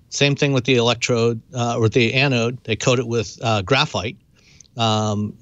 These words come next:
and you put a wet slurry coating on there, dry it out, roll it back up. And then these go into another part of the plant, into a, a machine that s-, makes a sandwich of the anode, uh, a plastic separator,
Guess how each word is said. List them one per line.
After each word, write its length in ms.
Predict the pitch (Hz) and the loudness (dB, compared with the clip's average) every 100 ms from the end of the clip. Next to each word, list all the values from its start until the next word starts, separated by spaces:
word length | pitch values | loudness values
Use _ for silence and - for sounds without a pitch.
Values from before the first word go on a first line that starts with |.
| - | -12
and 140 | 120 | -8
you 60 | 107 | -2
put 200 | 135 117 | 2 2
a 60 | |
wet 320 | 110 127 127 | 4 0 0
slurry 440 | - - 135 123 117 | -8 0 2 2 2
coating 340 | - 110 110 | 2 2 2
on 160 | 104 104 | 0 -2
there, 240 | 101 107 - - _ - | -2 -2 -4 -20 _ -4
dry 260 | 117 113 123 | 2 2 2
it 80 | |
out, 240 | 110 113 113 | 0 -2 -6
roll 240 | - 107 131 | -6 -2 -2
it 60 | |
back 260 | 113 107 - | -2 -4 -4
up. 180 | 104 - - - | -6 -8 -20 -10
And 160 | - 131 | -2 2
then 160 | 220 | 2
these 240 | 247 208 - | 2 0 0
go 240 | 156 143 | 2 0
into 520 | 131 139 - 131 120 117 | 0 -2 2 2 2 -2
another 440 | 117 123 131 131 | 0 2 4 2
part 280 | 113 - 127 | 0 -2 -2
of 60 | 117 | -2
the 60 | |
plant, 460 | 104 - 113 104 95 | -6 -6 -2 -2 -2
into 260 | 110 117 110 | -6 -2 0
a, 120 | 113 | 0
a 80 | 113 | 0
machine 560 | 107 - 139 131 117 101 - - - | 2 2 4 4 2 -2 -10 -20 -4
that 140 | 120 | -4
s-, 200 | - - - | -4 -8 -2
makes 240 | 127 160 | 0 2
a 40 | 131 | 0
sandwich 640 | - 147 123 85 - - _ _ _ _ - | 2 0 0 -4 -6 -8 _ _ _ _ -2
of 480 | 113 110 110 101 95 | 2 2 2 -2 -6
the 140 | 113 | -4
anode, 460 | 117 139 156 208 - _ _ _ _ _ _ _ _ _ - | -2 0 0 -2 -6 _ _ _ _ _ _ _ _ _ -8
uh, 280 | 110 113 107 | 0 0 0
a 100 | 113 107 - - | -2 -6 -8 -2
plastic 400 | 151 160 185 - | 2 2 0 -2
separator, 520 | 156 - 117 110 | -2 -2 -2 0